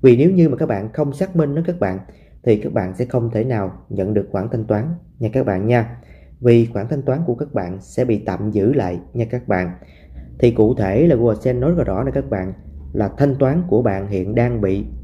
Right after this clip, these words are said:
giữ do bạn chưa xác minh địa chỉ của mình nha các bạn nha. Thì cái trường hợp này nếu như các bạn không xác minh được thành công cái địa chỉ của các bạn thì các bạn sẽ không bao giờ nhận được khoản thanh toán. Cho dù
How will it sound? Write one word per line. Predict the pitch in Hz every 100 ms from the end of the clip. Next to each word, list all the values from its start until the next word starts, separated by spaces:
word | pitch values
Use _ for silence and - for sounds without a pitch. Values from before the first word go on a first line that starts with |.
| -
giữ | 110 95 151 - - - - -
do | 135 135
bạn | 120 98 95 - -
chưa | 131
xác | 120 156 143
minh | 123 113
địa | 98 -
chỉ | 95 104
của | -
mình | 127 101 - - - -
nha | 117
các | 131
bạn | 110 98
nha. | 117 117 - - - - - -
Thì | 113
cái | 135
trường | 135 110
hợp | 104 98
này | 110 104
nếu | 110
như | 180 165 135
các | 139
bạn | 107 98 104
không | - 139 127
xác | - 170
minh | 151 135 120
được | 110 104 -
thành | 113 101
công | 113 131 120
cái | 147
địa | 117 -
chỉ | 98 117
của | 110
các | 107 151
bạn | 104 92 98 -
thì | 123 110
các | 107 143
bạn | 107 95
sẽ | 98 127
không | 139 127
bao | 127
giờ | 117 104 92
nhận | 95 104
được | 101 -
khoản | 95 117
thanh | 113
toán. | 113 113 175 - - - - - - -
Cho | 139 139
dù | 123 117